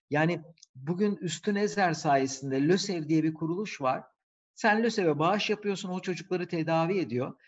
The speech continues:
Yani devlet size bu yalan bilmem ne diyorsa tek bir yolu var. Vakıf olup bir araya gelip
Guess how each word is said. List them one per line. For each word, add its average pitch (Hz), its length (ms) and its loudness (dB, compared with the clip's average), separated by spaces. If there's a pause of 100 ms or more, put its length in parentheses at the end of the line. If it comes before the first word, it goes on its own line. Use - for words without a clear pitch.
(160)
Yani 165 400 2
devlet 160 540 4
size 196 220 0
bu 185 80 -4
yalan 190 420 0
bilmem 180 360 -4
ne 190 100 -6
diyorsa 190 260 -8
tek - 320 -14
bir 175 80 -2
yolu 143 240 0
var. 139 200 -2 (320)
Vakıf 160 380 -4
olup 131 260 -2 (100)
bir 175 140 2
araya 151 280 2
gelip 127 400 -6